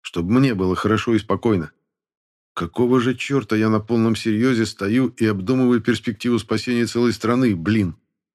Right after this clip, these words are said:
Но при этом одна только мысль «а вдруг получится?» вызывает в моей душе неимоверно сильное желание действовать.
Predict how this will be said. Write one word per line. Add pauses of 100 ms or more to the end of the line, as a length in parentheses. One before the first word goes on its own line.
(500)
Но
при
этом
одна
только
мысль
«а
вдруг
получится?» (440)
вызывает
в
моей
душе
неимоверно
сильное
желание
действовать.